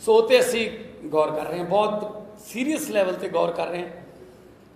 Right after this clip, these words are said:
ਕਿ ਉਹਦਾ ਕੋਈ ਹੱਲ ਇਹੋ ਜਿਹਾ ਕੱਢਿਆ ਜਾਵੇ ਕਿ ਤੁਹਾਨੂੰ ਆਪਣੇ ਹੀ ਮੁਲਕ 'ਚ ਆਇਡੈਂਟੀ card ਦਿਖਾ ਕੇ ਆਪਣੇ ਖੇਤਾਂ 'ਚ ਨਾ ਜਾਣਾ ਪਵੇ। ਕੋਈ ਇਸ ਤਰ੍ਹਾਂ ਦਾ ਹੱਲ ਨਿਕਲੇ ਕਿ ਬਹਿ ਕੇ ਮੈਂ center ਗੌਰਮੈਂਟ ਨਾਲ ਮੈਂ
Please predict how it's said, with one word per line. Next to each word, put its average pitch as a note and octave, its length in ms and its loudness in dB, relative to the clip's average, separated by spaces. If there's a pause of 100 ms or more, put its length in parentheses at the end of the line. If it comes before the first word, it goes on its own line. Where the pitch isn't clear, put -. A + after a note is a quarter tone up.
(280)
ਕਿ F#3+ 80 0
ਉਹਦਾ G3+ 320 6
ਕੋਈ G3 260 0
ਹੱਲ D#3 280 -2
ਇਹੋ E3+ 200 2
ਜਿਹਾ G#3 180 0
ਕੱਢਿਆ G3+ 300 -4
ਜਾਵੇ F#3 300 0 (720)
ਕਿ - 80 -6
ਤੁਹਾਨੂੰ G3 400 0
ਆਪਣੇ G#3 300 -2
ਹੀ A#3+ 40 -4
ਮੁਲਕ G#3+ 320 -2
'ਚ - 120 -2
ਆਇਡੈਂਟੀ - 1160 -8
card F#3+ 180 0
ਦਿਖਾ F3+ 240 0
ਕੇ F3 240 -4
ਆਪਣੇ E3 220 -4
ਖੇਤਾਂ E3 300 -6
'ਚ D3 80 -8
ਨਾ C#3+ 80 -10
ਜਾਣਾ A#2+ 280 -10
ਪਵੇ। B2+ 320 -10 (920)
ਕੋਈ D#3+ 120 -2
ਇਸ E3+ 100 0
ਤਰ੍ਹਾਂ F3+ 220 -4
ਦਾ F3 100 2
ਹੱਲ D#3 240 -2
ਨਿਕਲੇ F#3 640 -4 (400)
ਕਿ F3 420 -2 (260)
ਬਹਿ D#3 100 0
ਕੇ F#3+ 360 -2
ਮੈਂ D#3 240 -4
center E3 280 -8
ਗੌਰਮੈਂਟ E3 320 -6
ਨਾਲ E3 160 -4
ਮੈਂ D#3+ 280 -4